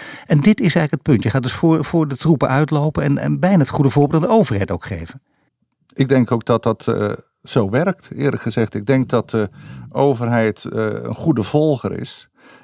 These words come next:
Speaker 2: En, eh, maar ik heb in mijn, al mijn bedrijven nooit gedacht van: "Ik ga nou eens wachten tot ik subsidie van de overheid krijg voordat ik iets ga beginnen." Ja, dan, dan word je enorm vertraagd. Dus je begint en als er subsidie komt, is het mooi meegenomen. Dan ga je echt niet op zitten wachten. Dus wat we hier bouwen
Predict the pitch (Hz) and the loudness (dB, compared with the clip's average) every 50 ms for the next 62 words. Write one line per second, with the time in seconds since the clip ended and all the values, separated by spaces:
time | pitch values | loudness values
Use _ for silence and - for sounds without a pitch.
0 | _ _ - 123 120 117 113 113 - - 110 107 107 110 104 120 - - 127 - | _ _ -2 0 2 2 0 0 -2 -4 -4 -4 -4 -4 -4 -6 -4 -4 -6 -2
1 | - 113 104 - 110 110 107 110 - - 113 113 113 113 117 110 104 110 117 117 | -2 -2 -2 -2 -2 -2 -2 -4 -4 -4 -2 -2 0 0 -2 -2 -2 -2 -2 -2
2 | 113 107 104 110 117 131 139 135 127 - - 113 - 104 - - - - 110 104 | -2 -2 -2 0 2 2 2 2 2 0 -2 -2 -2 -2 -2 -4 -4 -2 -2 -2
3 | - - 107 104 110 110 104 - - 113 120 117 - - 123 - - 117 113 - | -2 -2 -2 0 2 2 0 0 0 -2 -2 -2 -2 -6 -8 -6 -4 -8 -8 -8
4 | - - 110 - - 135 123 123 120 123 117 117 123 123 127 120 113 123 120 117 | -8 -12 -12 -6 -6 -4 -2 -2 -2 0 0 0 2 2 0 0 0 0 -2 -2
5 | - - - 120 120 - - - 117 117 120 135 120 - 120 - - - 127 127 | -2 -2 -2 0 0 -2 -2 -6 -4 -2 -2 -4 -4 -8 -8 -10 -6 -4 -4 -4
6 | 123 120 - 165 170 165 123 - _ _ - - - - - - - - - - | -4 -4 -6 -6 -6 -6 -8 -10 _ _ -20 -20 -20 -16 -6 -4 -4 -4 -2 -4
7 | 104 98 98 101 95 - 117 113 104 104 113 110 107 110 107 107 110 110 110 117 | -6 -6 -6 -8 -8 -8 -8 -6 -4 -2 -2 -2 0 0 0 0 0 0 0 0
8 | 127 143 135 127 127 123 - - - - 175 185 185 180 143 - - - _ _ | 2 2 2 2 2 0 -2 -6 -6 -2 -2 0 0 0 -4 -6 -8 -14 _ _
9 | - - - - - 113 - 113 104 - - 165 143 110 101 117 110 110 104 - | -20 -20 -20 -10 -10 -4 -4 -4 -4 0 0 2 2 2 2 0 -2 -2 -4 -4
10 | - 104 - - - - 143 127 110 - 110 104 - - 101 107 110 107 107 110 | -8 -16 -18 -18 -8 -8 -6 -6 -6 -6 -6 -6 -6 -6 -6 -4 -2 0 2 2
11 | 120 135 139 - 117 101 95 95 98 101 92 104 107 110 110 - - - 98 - | 2 2 2 0 -2 -4 -6 -4 -6 -6 -4 -2 -2 -2 -4 -6 -10 -12 -12 -10
12 | - 117 - 131 131 147 143 - - 107 101 _ - - - - - - - - | -10 -8 -6 -4 -4 -4 -6 -6 -8 -10 -10 _ -12 -20 -20 -20 -20 -10 -4 -4
13 | 120 107 117 123 117 - 110 110 104 143 147 139 123 104 98 107 131 143 143 117 | -4 -2 0 -2 -2 -2 -4 -6 -4 -2 -2 -2 -2 -4 -2 0 2 2 2 0
14 | 92 - - - | -2 -4 -8 -10